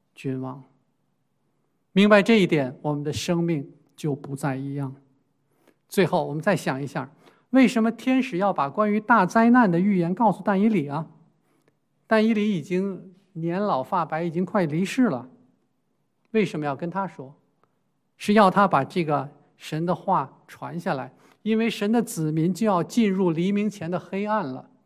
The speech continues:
黎明前的黑暗四百多年呐，四百年的两约之间，那是一段漫长而黑暗的时期。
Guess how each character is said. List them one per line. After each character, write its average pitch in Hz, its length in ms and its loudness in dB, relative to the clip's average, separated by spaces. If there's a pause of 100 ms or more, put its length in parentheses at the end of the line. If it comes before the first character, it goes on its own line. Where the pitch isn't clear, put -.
(440)
黎 220 200 8
明 226 180 4
前 202 180 -2
的 190 60 -2
黑 202 160 -4
暗 202 400 -2 (360)
四 196 460 0
百 135 300 -2
多 135 220 -12
年 135 240 -12
呐， 135 180 -18
四 226 380 -4
百 143 220 -2
年 143 220 -8
的 156 120 -4
两 139 360 -6
约 156 280 0
之 151 240 -8
间， 143 340 -6 (760)
那 214 120 2
是 214 120 2
一 202 120 4
段 202 220 6
漫 196 260 6
长 165 220 2
而 180 140 6
黑 214 180 2
暗 214 160 4
的 160 80 2
时 165 220 -2
期。 165 320 -2